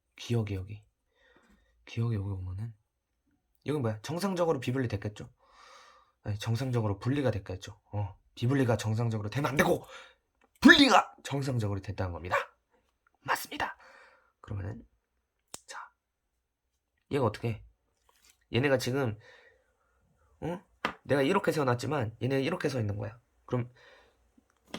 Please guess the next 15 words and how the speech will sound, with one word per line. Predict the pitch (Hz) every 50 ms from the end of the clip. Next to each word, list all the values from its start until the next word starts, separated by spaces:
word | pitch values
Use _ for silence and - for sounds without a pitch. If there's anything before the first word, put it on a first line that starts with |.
| - _ _ _ _ _ _ _ _ _ _ - - -
얘네가 | 123 123 127 123 - - - - _ _ _ _ _ _ _ -
이렇게 | 123 - 156 165 170 156 - 160 -
쭉 | - - 175 170 170 170 170 170 170 170 170 160 151 - - _
분리가 | - 123 117 113 107
돼요. | 104 101 104 - - _ _ _ _ _ - _ _ _ _ _ _ _ _ _ _ _ _ _ _ _ _ -
A, | 110 107 101 101 107
B | 131 139 127 123 - _ _ _ _ _ _ _ _ _ _ - - - - - - _ - - _ _ _ _ _ - - - - _ _ _ -
일로 | 104 101 101 101
오고, | 101 - - - - _ _ -
여기 | - 107 117
있는 | 117 113 107
A, | 104 101 98 101
B | 120 - 277 - - - - - - - - - - _ _ _ _ _ _ _ _ _ _ - _ _ _ _ _ - -
일로 | - - 139 110
오고, | 104 - - -